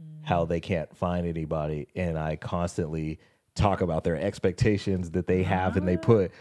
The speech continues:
Speaker 1: on finding someone when it's like Russell Wilson out there, like, someone like Russell Wilson out there, but you don't want him.
Speaker 2: You want
Speaker 1: You
Speaker 2: the
Speaker 1: want
Speaker 2: bad
Speaker 1: somebody
Speaker 2: boy.
Speaker 1: else. You want somebody else who's gonna pay two hundred dollars for you. Whatever. Okay, back to the list. So now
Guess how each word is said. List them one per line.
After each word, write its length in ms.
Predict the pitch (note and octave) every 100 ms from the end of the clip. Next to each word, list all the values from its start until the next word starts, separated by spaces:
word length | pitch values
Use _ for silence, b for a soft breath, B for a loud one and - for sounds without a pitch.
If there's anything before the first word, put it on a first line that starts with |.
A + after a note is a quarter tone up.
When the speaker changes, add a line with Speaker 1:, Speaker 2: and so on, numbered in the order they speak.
| B B
Speaker 1:
on 180 | F#2+ F#2+
finding 360 | A2 G#2+ G2+
someone 500 | - F#2 F2+ E2+ E2
when 300 | E2+ F#2 F2
it's 160 | F2+ F2
like 340 | F2+ E2+ D#2+
Russell 300 | F2 F#2+ G#2
Wilson 320 | F#2+ G2+ G2+ F2
out 260 | F2+ G2+
there, 300 | E2 D2+ D#2 - b b b
like, 260 | E2+ D#2 D#2
someone 300 | - G#2 G2+
like 140 | F#2+
Russell 260 | F#2+ G2 G2
Wilson 260 | G2+ G2
out 260 | E2 G2+ G2+
there, 120 | F#2
but 160 | E2+ E2+
you 60 |
don't 140 | G2 F#2
want 220 | G2+ G2+
him. 320 | G2 D#2 D#2+ - b b
Speaker 2:
You 60 | F3
want 120 | D#3
Speaker 1:
You 60 | G2+
Speaker 2:
the 40 |
Speaker 1:
want 120 | G2+ E2+
Speaker 2:
bad 40 |
Speaker 1:
somebody 320 | G2 F#2 F2
Speaker 2:
boy. 60 | G#2
Speaker 1:
else. 340 | G2+ D#2+ - - - _ -
You 120 | G2
want 160 | G2 F#2
somebody 380 | G2+ F#2+ F2+
else 220 | F#2+ F#2+ -
who's 160 | F2+
gonna 160 | F2 F2+
pay 200 | - F2+
two 180 | - G2+
hundred 200 | F#2 F2
dollars 440 | F2 F2 E2+ E2 -
for 180 | - F2
you. 240 | E2+ D#2+ E2 _ _ b b b b _ _ _ _ _ _ _
Whatever. 380 | F2+ F#2 E2 D2+
Okay, 280 | F#2+ G#2 F2+
back 200 | F#2+ G2
to 80 | G#2+
the 60 | G2
list. 240 | F2+ - G#3+ - - - -
So 200 | A2 F#2
now 380 | G2 G2 E2+